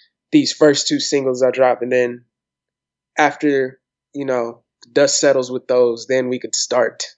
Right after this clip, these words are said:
talking about <clears throat> everything going on more with the project. But the project's already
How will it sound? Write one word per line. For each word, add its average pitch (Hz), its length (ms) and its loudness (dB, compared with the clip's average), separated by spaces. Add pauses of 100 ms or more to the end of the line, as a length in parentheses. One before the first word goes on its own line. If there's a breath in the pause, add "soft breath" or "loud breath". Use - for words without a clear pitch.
(1200 soft breath)
talking 147 360 -2
about 131 500 0 (180)
<clears throat> 170 880 2
everything 135 600 -2
going 131 320 0
on 123 240 -2
more 143 340 6
with 127 180 -6
the 117 60 -12
project. 127 500 -6
But 139 160 -6
the 127 80 -14
project's 185 440 2
already 131 280 -4